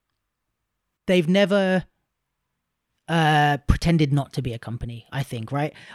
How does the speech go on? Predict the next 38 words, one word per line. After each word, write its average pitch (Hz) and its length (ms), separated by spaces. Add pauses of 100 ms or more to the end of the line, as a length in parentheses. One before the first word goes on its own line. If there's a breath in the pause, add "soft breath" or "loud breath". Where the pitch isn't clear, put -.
(160 loud breath)
I 180 60
think 196 200
we 180 140
all 185 140
know 170 220
that 156 140
Red 151 220
Bull 143 100
wanna 139 180
make 135 200
money. 120 320 (1400 soft breath)
So 180 600 (880)
all 233 140
the 202 100
things 202 220
they're 170 100
doing, 175 500 (1300)
even 240 260
if - 120
they 202 120
are 208 220
investing 170 420
in 151 80
a 151 60
community 143 720 (420)
and 147 180
trying 156 220
to 143 60
build 143 380
dancers, 139 420
and, 135 140
and 175 140
obviously 170 280
a 151 80
good 151 400 (440 soft breath)
company 147 720 (340)
won't 143 560
be 139 220